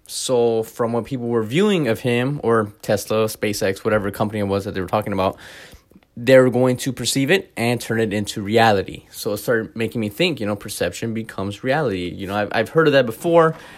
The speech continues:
never really got into it, but wanted to start looking into it and share it with other people. So let's break it down. If you literally go on Google and look it up, like, what does that mean? First thing you see is, and I'll quote it, "If you want to break it down,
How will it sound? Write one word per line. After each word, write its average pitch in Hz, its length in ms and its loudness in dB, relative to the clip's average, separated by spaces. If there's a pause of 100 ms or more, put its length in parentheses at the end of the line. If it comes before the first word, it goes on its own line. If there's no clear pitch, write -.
(120)
never 175 160 0
really 165 200 2
got 120 200 6
into 123 280 0
it, 127 160 2
but 113 320 2
wanted 107 400 4
to 104 340 -4
start 107 360 4
looking 104 280 -2
into 92 280 -6
it 92 100 -2
and 90 240 -4
share 104 180 -2
it 92 60 0
with 90 140 -4
other 87 160 -4
people. - 380 -6 (340)
So - 360 0 (520)
let's 190 120 2
break 196 220 6
it 185 60 6
down. 135 200 4 (640)
If 131 140 -2
you 196 80 2
literally 175 480 4
go 165 100 2
on 160 160 4
Google 110 360 2 (180)
and 98 120 -6
look 151 160 4
it 156 80 4
up, 107 160 2
like, - 120 -12
what 127 160 -2
does 135 80 2
that 120 160 6
mean? 120 280 0 (840)
First 170 240 0
thing 170 100 0
you 151 100 0
see 143 460 -2
is, 113 300 2
and 104 160 -6
I'll 101 120 2
quote 135 280 -2
it, - 260 -16 (400)
"If 120 160 -2
you 160 80 0
want 214 140 4
to 233 40 6
break 214 220 6
it 170 80 2
down, 107 300 0